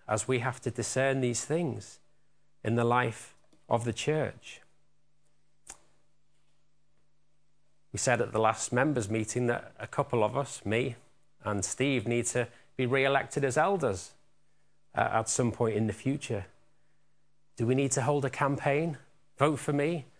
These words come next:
Six more years." Is it six or is it four? I can't remember.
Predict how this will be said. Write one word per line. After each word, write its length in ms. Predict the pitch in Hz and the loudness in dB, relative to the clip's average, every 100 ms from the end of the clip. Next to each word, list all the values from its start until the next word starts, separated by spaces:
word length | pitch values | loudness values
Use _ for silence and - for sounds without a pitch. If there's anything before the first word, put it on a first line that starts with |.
| - - | -20 -4
Six 320 | - 165 - | -2 0 2
more 220 | 151 151 | 4 4
years." 400 | 135 151 170 - | 2 2 -2 -4
Is 120 | 135 143 | -4 -4
it 100 | - | -4
six 360 | 165 - - | -4 -4 -6
or 100 | 123 | -2
is 120 | 117 | -2
it 120 | 113 - | -2 -4
four? 360 | 110 104 92 - - - - - - - - | 0 0 0 -6 -18 -20 -20 -20 -20 -20 -20
I 60 | |
can't 220 | - 104 95 | -6 -4 0
remember. 400 | 98 101 95 | 0 0 -2